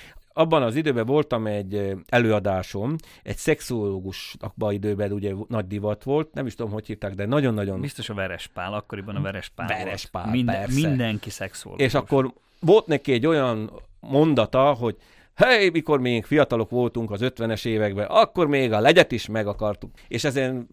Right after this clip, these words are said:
Speaker 1: szakadtak az emberek a röhögéstől, és ez a mondat, ez egy akkord volt nálam. Leültem, és erre írtam egy, ö,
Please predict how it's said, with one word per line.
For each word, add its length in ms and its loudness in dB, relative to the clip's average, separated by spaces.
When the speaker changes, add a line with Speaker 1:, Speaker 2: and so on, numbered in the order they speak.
Speaker 1:
szakadtak 640 -2
az 100 -8
emberek 420 -4
a 60 -12
röhögéstől, 720 -2
és 300 -2
ez 220 2
a 60 6
mondat, 720 2
ez 200 0
egy 180 0
akkord 500 0
volt 240 -8
nálam. 480 -8
Leültem, 540 2
és 160 -2
erre 440 2
írtam 440 -4
egy, 240 -8
ö, 300 -6